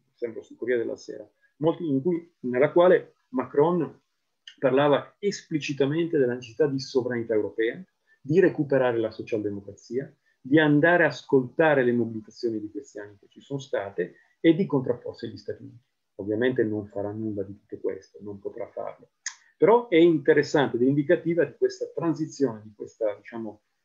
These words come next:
eh, fase che probabilmente andrà ad aprirsi, eh, che ovviamente andrà a scontrarsi con una serie di contraddizioni, per cui si dovranno riproporre in una forma più alta, più esplosiva,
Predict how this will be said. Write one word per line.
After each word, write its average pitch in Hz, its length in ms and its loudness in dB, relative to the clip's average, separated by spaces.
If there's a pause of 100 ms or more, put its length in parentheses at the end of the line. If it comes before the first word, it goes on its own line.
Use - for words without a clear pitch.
(120)
eh, 175 240 -8
fase 156 360 2
che 131 160 -4
probabilmente 135 960 4
andrà 120 360 0
ad 120 120 -4
aprirsi, 151 800 -2 (600)
eh, 131 760 4 (180)
che - 380 2
ovviamente 143 640 2
andrà 120 280 2
a - 20 0
scontrarsi 131 580 0
con 110 140 -18
una 107 80 -20
serie 131 220 -2
di 107 80 -10
contraddizioni, 156 1000 -4
per 120 260 -4
cui 160 160 -6
si 117 160 -18
dovranno 113 520 -4
riproporre 123 1000 -2 (160)
in 120 80 -10
una 113 160 -12
forma 147 360 -2
più 135 220 -6
alta, 101 440 -6
più 170 280 -6
esplosiva, 123 880 -8